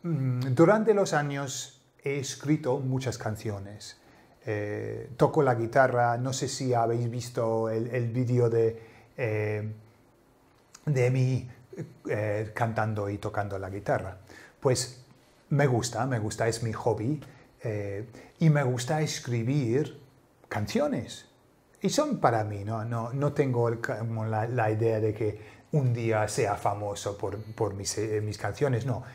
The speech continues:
Es, es algo, es un proyecto personal. Pero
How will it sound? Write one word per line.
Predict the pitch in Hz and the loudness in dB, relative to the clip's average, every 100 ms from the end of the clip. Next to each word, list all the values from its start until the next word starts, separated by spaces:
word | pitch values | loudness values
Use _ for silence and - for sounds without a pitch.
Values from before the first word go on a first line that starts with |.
| - | -6
Es, | 143 135 - | -2 -2 -2
es | 127 | 2
algo, | 127 113 117 | 2 4 2
es | 117 | 2
un | 156 | 2
proyecto | 123 110 113 113 | 4 2 2 0
personal. | 107 - 95 92 90 - - _ _ _ _ _ _ _ - - - - _ - | -4 -6 -6 -6 -10 -12 -20 _ _ _ _ _ _ _ -20 -20 -20 -20 _ 8
Pero | 160 120 - | 8 8 -4